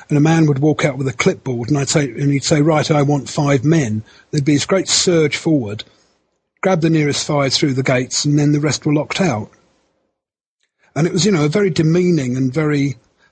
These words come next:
precarious. Um, obviously, you know, you had to make sure you were there early, and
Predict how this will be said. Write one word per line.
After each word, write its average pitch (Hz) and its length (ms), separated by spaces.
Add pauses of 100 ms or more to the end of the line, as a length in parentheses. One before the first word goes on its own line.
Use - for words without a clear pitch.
precarious. 160 1000 (200)
Um, 123 460
obviously, 151 340
you 147 100
know, 135 80
you 127 100
had 135 160
to 147 80
make 139 180
sure 139 180
you 131 120
were 127 80
there 123 240
early, 143 520
and 120 320